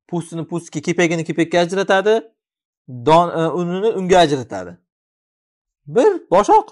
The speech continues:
hamma yoqni har xil narsaga ajratib tashlaydi. Ana shu tamhis degani. "Va liyumahhisallohu allazina amanu". Iymon keltirganlarni Alloh tozalashni istaydi. Nimadan tozalaydi? Yuqorida aytgandek, birinchidan,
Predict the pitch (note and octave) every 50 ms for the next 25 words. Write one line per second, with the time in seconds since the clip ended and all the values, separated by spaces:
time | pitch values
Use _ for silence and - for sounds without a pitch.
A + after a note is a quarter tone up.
0 | _ _ _ _ - G3 C4 C#4 C#4 B3+ A#3 A3+ G#3+ G#3+ A3+ G#3+ G3 A#3 A#3 G#3+
1 | G3+ F#3 F#3+ F3+ G3 F#3 F3 D#3 C#3+ C#3+ C3 - A#2 A2 - - - F3+ F3 _
2 | _ _ _ _ _ _ _ _ _ _ _ _ _ _ _ _ _ _ _ _
3 | _ _ - C#3 F3 G3+ G#3+ - - E3+ E3 E3 D#3+ E3 F3 D3+ - - - G#2+
4 | F#2+ - F2 F2+ - _ _ _ _ _ _ _ _ _ _ - A#2+ C3 D3 D#3
5 | F3+ G#3+ G#3 F#3 E3+ D#3 E3 D3+ D#3 E3+ F3 D#3+ D#3+ C#3+ C#3+ C#3 C#3+ C#3+ C#3+ C3
6 | C3 C3 B2 A#2 B2 - - D#3 D3+ D#3+ G3+ G3+ F3 F#3 D#3+ - D#3 D3 D3+ D3+
7 | D3+ D3 D3 D#3+ E3+ E3+ F3 F#3 G#3 A3+ G3+ - - D3+ D3 D3+ D3 C#3+ C3+ -
8 | - A#2+ - - A2 G2 G2 G#2+ A2+ D#3 G#3 A#3 A#3 B3 A3+ - G#3+ G3+ F#3+ G3
9 | F#3 F3+ F3 E3 D#3+ D3+ D#3 - E3+ E3 E3 D#3 D3+ - D#3+ D#3 E3 D#3 - C#3+
10 | C#3+ D3+ D3 - E3+ F3 F3 F3